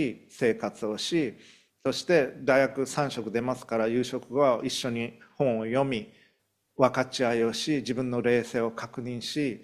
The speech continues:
週に二回は断食を午後三時までし、刑務所を訪ね、孤児院を訪ね、一人暮らしの人を訪ねていった。そういう、く-、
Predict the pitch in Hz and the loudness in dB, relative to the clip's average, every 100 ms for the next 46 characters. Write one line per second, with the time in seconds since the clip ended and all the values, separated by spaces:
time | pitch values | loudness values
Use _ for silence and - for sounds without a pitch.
0 | - _ - 170 131 123 123 131 135 139 | -20 _ -4 -2 0 -2 -4 2 6 6
1 | 117 131 131 120 123 143 135 123 127 113 | 6 4 2 -2 -6 0 0 2 0 2
2 | 143 139 117 120 104 104 - 151 120 - | 0 -2 -4 -8 -6 -6 -2 -2 -2 -6
3 | - _ - 139 135 127 127 113 - 123 | -20 _ 4 4 4 2 2 2 0 -4
4 | 135 135 113 - - _ _ _ - 151 | -2 -2 -4 -8 -20 _ _ _ 4 6
5 | 127 143 135 120 - 127 127 135 123 - | 6 2 -2 -4 -4 -6 -4 -6 -6 2
6 | 147 147 131 131 120 127 117 - 139 120 | 4 6 4 2 0 -6 -8 -4 -2 -2
7 | - 127 139 127 113 101 - - - - | -4 -6 -4 -4 -4 -6 -6 -16 -18 -20
8 | _ _ _ _ 143 151 - 160 156 147 | _ _ _ _ -8 -6 2 4 6 4
9 | 143 - - | 2 -6 -18